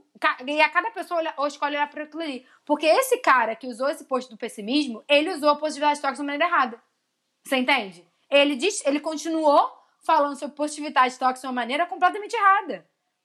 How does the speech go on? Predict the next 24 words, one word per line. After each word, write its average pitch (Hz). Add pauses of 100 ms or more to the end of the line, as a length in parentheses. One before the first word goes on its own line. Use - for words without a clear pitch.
(400)
Ele 302
usou 415
termos 453
errados 247
ali. 202
Assim 285
como 440
outro 427
cara, 302 (300)
f-, 262 (160)
querendo 285
ser 277
otimista, 269 (240)
também 403
usou 320
termos 277
errados, 247
comparando 330
a 277
situação 262
que 240
a -
gente 220
vive 226